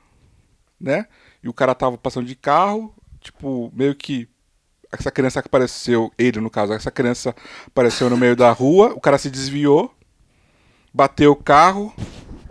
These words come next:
e ele meio que ficou tão em-, nervoso que ele to-, sofreu um ataque cardíaco. Essa foi a primeira pessoa que ele encontrou. Aí eu, "Porra, eu matei você, né? Desculpa, não queria isso." "Não, não é isso."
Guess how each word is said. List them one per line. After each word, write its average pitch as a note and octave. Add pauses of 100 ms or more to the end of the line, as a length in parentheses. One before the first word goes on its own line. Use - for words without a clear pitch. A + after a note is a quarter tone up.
(420)
e C#3
ele D#3
meio E3
que D#3 (640)
ficou -
tão F3
em-, G3+ (220)
nervoso C3+
que F3
ele E3+
to-, -
sofreu D#3
um D#3+
ataque C#3
cardíaco. A#2+ (1040)
Essa G#2
foi C#3+
a -
primeira C#3
pessoa D3
que -
ele C#3+
encontrou. C3 (500)
Aí D3+
eu, E3+ (240)
"Porra, F#3+
eu B2
matei D#3
você, A3+
né? E3 (100)
Desculpa, -
não C4
queria F3+
isso." F3
"Não, A#3+
não C3+
é A3
isso." -